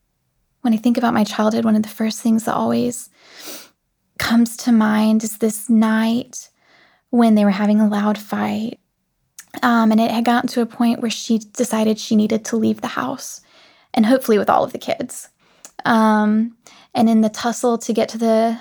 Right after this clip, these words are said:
door, I had a sister who was two or three sitting on a bar stool who was knocked over and fell to the ground.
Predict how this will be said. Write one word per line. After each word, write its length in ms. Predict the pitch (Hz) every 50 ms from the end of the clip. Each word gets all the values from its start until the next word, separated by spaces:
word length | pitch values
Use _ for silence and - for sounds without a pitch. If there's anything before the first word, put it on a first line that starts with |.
| - - 233
door, 560 | 208 240 233 220 226 226 226 240 247 262 - _ _ _ - - - - _ - -
I 160 | 214 214 214
had 580 | 208 208 208 220 214 214 214 214 220 226 208 - -
a 100 | 254 214
sister 380 | - 220 208 - - 233 226
who 280 | 214 - - 226 226 226
was 340 | 233 233 233 233 233 - -
two 260 | - - - 339 349
or 80 | 359
three 260 | 349 - - 233 233 233
sitting 280 | 226 - 214 226 226
on 120 | 233 240 240
a 40 |
bar 220 | 233 233 226 - 214
stool 500 | - - - - 262 - 269 262 254 - _ - - _
who 100 | - 254
was 160 | 240 220 202
knocked 320 | 214 208 208 208 208 - -
over 240 | - - - - 190
and 160 | 196 254 -
fell 140 | - - -
to 100 | - -
the 80 | -
ground. 480 | - - - - - - 214 269 254